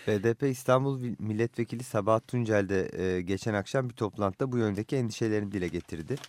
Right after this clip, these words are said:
e, aslında. E, böyle bir şeylerin baharla birlikte aslında bütün bu süreci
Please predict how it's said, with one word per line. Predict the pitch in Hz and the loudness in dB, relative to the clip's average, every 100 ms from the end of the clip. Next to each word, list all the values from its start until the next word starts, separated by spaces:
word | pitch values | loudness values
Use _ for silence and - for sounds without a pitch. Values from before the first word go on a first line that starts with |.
| _ _ - | _ _ -6
e, | 87 82 - | -4 -4 -4
aslında. | 85 - 87 90 139 - _ _ _ _ _ _ _ | -8 -8 -8 -4 -6 -8 _ _ _ _ _ _ _
E, | 78 92 92 | -4 -2 0
böyle | 95 104 95 | 2 2 2
bir | |
şeylerin | - 92 98 107 | -2 0 0 2
baharla | 95 92 110 104 | 2 4 4 4
birlikte | 92 87 92 - 127 117 | 0 -2 -4 0 0 2
aslında | 98 - 107 101 | -2 -2 -4 -4
bütün | - 107 | -6 -6
bu | 95 | -8
süreci | - 107 101 95 120 | -4 0 2 2 0